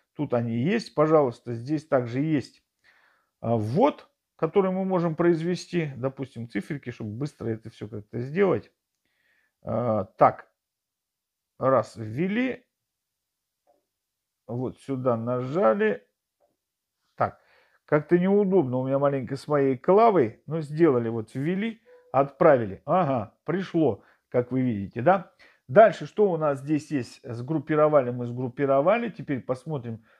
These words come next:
что это значит-то вообще, сгруппировали это. Ещё давайте-ка с Телеграма напишем.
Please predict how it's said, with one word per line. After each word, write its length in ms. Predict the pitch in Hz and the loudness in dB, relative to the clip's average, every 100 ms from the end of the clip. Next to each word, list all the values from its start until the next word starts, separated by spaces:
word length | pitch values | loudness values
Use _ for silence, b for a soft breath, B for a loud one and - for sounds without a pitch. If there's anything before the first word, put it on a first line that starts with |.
| b | b
что 280 | _ - 165 | _ -2 0
это 220 | 135 123 | 0 -4
значит-то 680 | 127 147 127 - 87 _ 110 | -4 -2 -4 -6 -18 _ -4
вообще, 380 | 123 123 117 95 | -4 -4 -8 -8
сгруппировали 760 | 98 113 120 135 147 147 117 | -6 -8 -4 0 2 2 0
это. 280 | 95 95 - _ _ _ _ - | -6 -12 -14 _ _ _ _ -12
Ещё 360 | 113 - 156 | -12 -4 -2
давайте-ка 480 | 120 135 127 - - | 0 0 0 -4 -20
с 120 | - | -18
Телеграма 580 | - 127 139 139 127 120 | -8 -6 -2 2 0 0
напишем. 640 | 131 143 117 113 120 101 | -4 -4 -6 -8 -8 -10